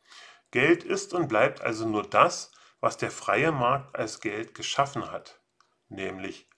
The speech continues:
Gold und zum Teil Silber. Alles andere ist das Ergebnis von Taschenspielertricks mit der Gutgläubigkeit der Menschen. Wie trügerisch Scheingeld seine Kaufkraft und die Tatsache,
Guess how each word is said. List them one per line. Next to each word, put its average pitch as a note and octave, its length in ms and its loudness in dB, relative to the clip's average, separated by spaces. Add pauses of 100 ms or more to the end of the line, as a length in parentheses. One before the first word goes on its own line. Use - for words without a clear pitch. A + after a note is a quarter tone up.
(100)
Gold C3 460 2 (160)
und B2 320 -8 (140)
zum - 260 -12
Teil F#2+ 320 -4 (240)
Silber. G#2+ 640 0 (1400)
Alles C#3 300 4
andere F#3+ 440 4
ist B2+ 240 -2
das B2+ 160 0
Ergebnis A#2 720 -4
von C3 260 -4
Taschenspielertricks A2+ 1300 -6
mit G#2+ 140 -10
der F#2+ 120 -4
Gutgläubigkeit C3 1000 2
der B2+ 80 -4
Menschen. F#2 480 -6 (960)
Wie B2+ 140 -4
trügerisch G3+ 600 2
Scheingeld D3 600 2
seine A2 280 0
Kaufkraft - 920 2
und A2 160 -10
die A2 160 -10
Tatsache, D#3+ 760 4